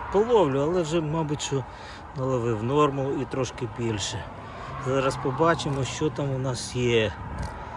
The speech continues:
Декілька, три пом-, три ляща, е, карась і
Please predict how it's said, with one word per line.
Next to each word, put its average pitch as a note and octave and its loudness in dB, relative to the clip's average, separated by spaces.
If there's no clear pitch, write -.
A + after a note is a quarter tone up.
Декілька, C#3 6
три D3+ 4
пом-, C#3 -2
три D3+ 6
ляща, F#3 2
е, A#2+ 6
карась F3+ 2
і G3+ -2